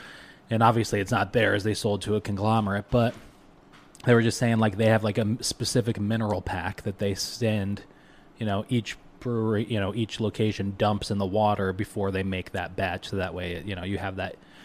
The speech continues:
you can taste the beer in Hawaii or in Colorado, and it's gonna taste exactly the same.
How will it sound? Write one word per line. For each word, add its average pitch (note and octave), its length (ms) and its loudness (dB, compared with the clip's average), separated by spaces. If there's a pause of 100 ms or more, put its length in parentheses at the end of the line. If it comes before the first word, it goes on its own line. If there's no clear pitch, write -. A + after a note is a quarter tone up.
(180)
you A2 100 0
can G2+ 60 0
taste G2+ 280 -2
the G#2 60 -4
beer G2 300 -2
in F#2+ 60 -4
Hawaii F#2+ 580 0
or G2+ 320 0
in F#2+ 140 -4
Colorado, F#2+ 600 -4
and F#2 100 -4
it's F#2+ 120 -8
gonna F2+ 160 -8
taste F2+ 320 -8
exactly E2+ 420 -10
the F#2 80 -10
same. F2+ 340 -12